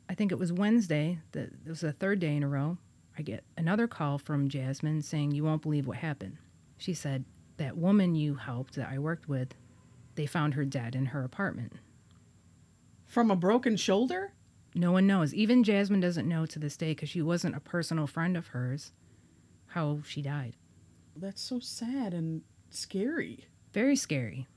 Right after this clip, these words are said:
Speaker 1: I was glad I was there to help her at the moment, but I always wonder what,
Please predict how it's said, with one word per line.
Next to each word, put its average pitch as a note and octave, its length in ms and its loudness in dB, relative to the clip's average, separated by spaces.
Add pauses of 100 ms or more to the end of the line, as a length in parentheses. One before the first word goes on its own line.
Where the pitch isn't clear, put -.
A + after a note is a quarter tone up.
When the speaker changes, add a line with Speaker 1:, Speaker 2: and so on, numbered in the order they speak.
(160)
Speaker 1:
I E3+ 120 0
was F#3 120 2
glad C#4+ 280 0
I D#4+ 60 2
was G3+ 160 2
there G3+ 160 2
to F3 80 0
help F#3+ 280 -6
her F#3 100 -2
at D#3 120 -4
the C#3 60 -4
moment, D#3+ 560 2 (240)
but C3 200 -4 (200)
I G#3 100 -2
always A3+ 220 4
wonder F#3 360 4
what, D3+ 280 -2